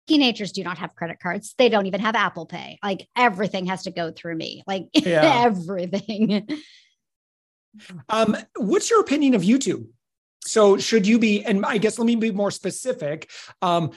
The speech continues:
Speaker 2: should we be producing content, giving free lessons on YouTube?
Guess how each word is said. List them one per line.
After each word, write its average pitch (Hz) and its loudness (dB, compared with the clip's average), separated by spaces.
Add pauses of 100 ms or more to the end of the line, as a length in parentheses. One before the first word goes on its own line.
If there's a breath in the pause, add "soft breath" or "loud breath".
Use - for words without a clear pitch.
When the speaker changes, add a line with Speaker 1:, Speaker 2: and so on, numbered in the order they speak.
Speaker 2:
should 262 -2
we 233 4
be 190 2
producing 196 -4
content, 175 -2 (200)
giving 165 0
free 175 0
lessons 160 -4
on 151 -4
YouTube? 156 -8